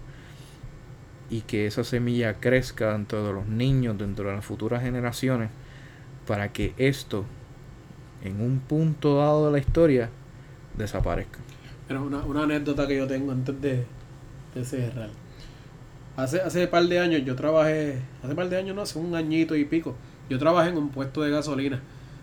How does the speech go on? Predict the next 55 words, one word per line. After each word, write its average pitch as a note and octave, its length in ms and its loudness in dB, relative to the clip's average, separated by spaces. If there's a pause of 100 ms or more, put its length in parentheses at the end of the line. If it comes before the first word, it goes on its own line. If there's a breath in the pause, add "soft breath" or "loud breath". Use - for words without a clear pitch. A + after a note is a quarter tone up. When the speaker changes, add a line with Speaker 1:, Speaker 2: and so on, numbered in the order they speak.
Speaker 2:
Ahí B2+ 140 0
tú D#3 140 2
ves E3 140 2
de D#3 80 0
todas D3+ 180 0
clases C#3+ 360 0
de, C3 160 -2
de C3 120 -4
personas, C3 400 -2
pero C#3+ 100 -2
a C3+ 40 0
mí D3+ 60 4
me F3+ 120 0
chocó F#3+ 240 0
mucho G3 280 0
que C#3 120 0
yo C3 100 0
tenía D#3+ 160 2
un E3+ 80 -2
compañero E3+ 560 -2
de E3+ 100 4
trabajo E3 420 4 (960 loud breath)
y C#3+ 80 4
un D3+ 220 4
día D3 340 2 (880 loud breath)
le C3 180 0
digo C#3+ 320 6
a D3 160 6
él, D3 180 4
le C3 100 0
digo C3+ 180 0
a D3 100 0
él, C#3 160 0 (600)
ya C3+ 100 -2
estaba D3+ 180 0
por D#3+ 140 2
salir, E3 300 4
le C#3 60 2
digo C#3+ 160 2
a D3 40 2
él, D3 80 0
"Mira, D#3+ 360 0
este, D3 300 -4
Luis, E3+ 300 0
chequete C#3+ 260 -2
a D#3+ 60 2
ver F3+ 80 0
si F#3 80 -4
está F#3 180 -4
la F3 80 0
guagua F3 280 2
por, F#3 200 -8
la E3+ 160 -2
guagua F3 220 2
azul". E3+ 320 0